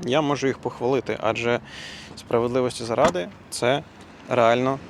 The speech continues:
зручна функція. Тобто ти можеш дуже багато навантажити на автівку, точніше не на, а в неї,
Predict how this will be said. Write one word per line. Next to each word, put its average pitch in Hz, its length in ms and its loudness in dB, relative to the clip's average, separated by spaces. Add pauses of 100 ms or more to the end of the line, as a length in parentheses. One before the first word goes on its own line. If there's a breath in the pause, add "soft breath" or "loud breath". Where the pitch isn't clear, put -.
(160)
зручна 113 460 -4
функція. 101 520 -6 (560 loud breath)
Тобто 117 580 6 (280)
ти 135 100 4
можеш 131 300 4
дуже 131 240 4
багато 127 360 4
навантажити 120 600 4
на 117 100 2
автівку, 120 960 4 (220)
точніше 120 360 0
не 120 120 0
на, 151 240 4
а 120 100 6
в 127 300 4
неї, 151 480 6